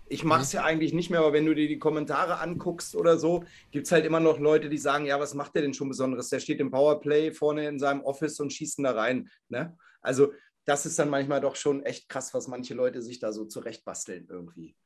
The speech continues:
Speaker 1: ne?
Speaker 2: Ja, das ist aber halt wirklich auch nur zurechtgebastelt.
Speaker 1: Ja.
Speaker 2: Also,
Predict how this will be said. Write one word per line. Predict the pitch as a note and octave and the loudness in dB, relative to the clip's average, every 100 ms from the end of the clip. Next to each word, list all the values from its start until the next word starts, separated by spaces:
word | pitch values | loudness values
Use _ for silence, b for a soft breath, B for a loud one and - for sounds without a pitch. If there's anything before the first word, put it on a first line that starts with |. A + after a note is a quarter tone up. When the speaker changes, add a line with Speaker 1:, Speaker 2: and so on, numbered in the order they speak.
| _ | _
Speaker 1:
ne? | F#2 G2 | -16 -16
Speaker 2:
Ja, | G2 F#2+ - - | -12 -10 -10 -10
das | - - | -12 -12
ist | - | -12
aber | - F#2 | -12 -12
halt | - - | -14 -18
wirklich | - F2+ | -20 -18
auch | D#2+ | -14
nur | A2 G#2+ | -12 -12
zurechtgebastelt. | - F2 - - - F#2 - F2+ _ - | -12 -12 -12 -12 -10 -10 -12 -18 _ -10
Speaker 1:
Ja. | A2 G#2+ G#2 _ _ _ _ - | -6 -6 -8 _ _ _ _ -12
Speaker 2:
Also, | G2 G2+ F#2+ F#2 | -8 -6 -6 -8